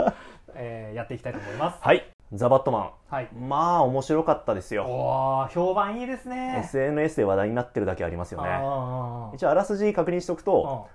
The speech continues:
Speaker 2: うん。
Speaker 1: あの、バットマンが活動を始めてから二年ほど経ったある日、
Speaker 2: うん。おー、二年。
Speaker 1: リド-、リドラーと名乗る犯人が、まあ、連続殺人事件を起こすと。
Speaker 2: ほうほうほう。
Speaker 1: で、犯行現場には必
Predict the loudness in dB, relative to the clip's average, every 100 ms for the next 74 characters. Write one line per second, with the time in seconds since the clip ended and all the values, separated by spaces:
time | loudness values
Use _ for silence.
0 | -10 0 4 4 4 2 2 -2 -4 -8
1 | 0 2 2 0 -2 0 2 4 4 0
2 | 0 2 2 0 0 2 2 0 0 0
3 | -2 -6 -4 -2 0 -2 -8 -10 -4 6
4 | 8 8 4 6 10 10 10 8 2 -2
5 | -2 -2 -4 -4 2 4 4 2 -2 0
6 | -4 -4 -4 -6 -4 -2 -4 -6 -16 -10
7 | -8 -8 -10 -14 -12 -4 0 2 6 6
8 | 6 4 2 0